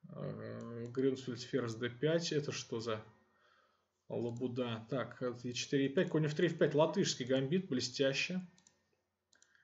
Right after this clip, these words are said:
Очень злая, блестяще. Можно уже хлопать в ладоши. Вот так и надо,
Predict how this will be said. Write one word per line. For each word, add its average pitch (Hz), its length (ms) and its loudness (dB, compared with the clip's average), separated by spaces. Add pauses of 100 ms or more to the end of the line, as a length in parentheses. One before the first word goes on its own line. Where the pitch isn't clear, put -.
(240)
Очень 143 260 2
злая, 175 500 6
блестяще. 135 880 2
Можно 120 220 -4
уже 113 160 -4
хлопать 117 320 -8
в - 20 -6
ладоши. 156 420 2 (720)
Вот 139 220 -4
так 151 220 2
и 135 60 0
надо, 104 340 -2